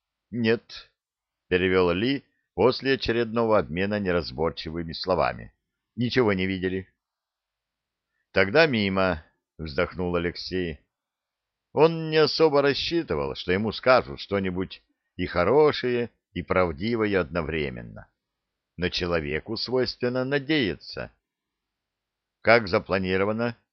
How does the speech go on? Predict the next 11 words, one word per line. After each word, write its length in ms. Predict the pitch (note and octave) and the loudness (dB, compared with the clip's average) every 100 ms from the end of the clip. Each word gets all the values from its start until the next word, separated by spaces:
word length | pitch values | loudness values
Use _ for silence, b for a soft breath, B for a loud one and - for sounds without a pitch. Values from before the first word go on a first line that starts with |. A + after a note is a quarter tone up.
| _ _ _ - | _ _ _ -8
Десять 440 | D#2+ G#2+ G#2+ G2 | -2 -2 -2 -6
минут 580 | G#2 G2+ G#2+ A2 - - _ _ - | -4 -2 -4 -6 -16 -20 _ _ 0
отдыха 600 | F2+ G2 F#2 G#2+ A2 G#2+ | 2 2 -2 -2 0 -2
и 340 | - F#2+ G#2 - | -2 -6 -4 -2
разгрузка?" 680 | F#2 F2+ C3 F3 C#2 B1+ - _ _ _ _ _ _ _ _ _ _ _ _ _ | -4 -2 -6 -4 -6 -6 -10 _ _ _ _ _ _ _ _ _ _ _ _ _
Ему 240 | E3 G3 G2 | -4 -2 0
хотелось 440 | F#2+ G2+ G#2 G2 | -2 0 0 0
сказать 560 | - F#2 E2 F2+ - E2 | -2 0 2 0 -2 -6
"десять 380 | F#2 E2 F2 F#2 | -6 -6 -8 -6
минут 320 | F#2+ G2 D#2+ | -4 -4 -6
перекура", 760 | - G#2 A2+ G2+ E2 A1+ A1 | -4 -4 -4 -6 -6 -6 -10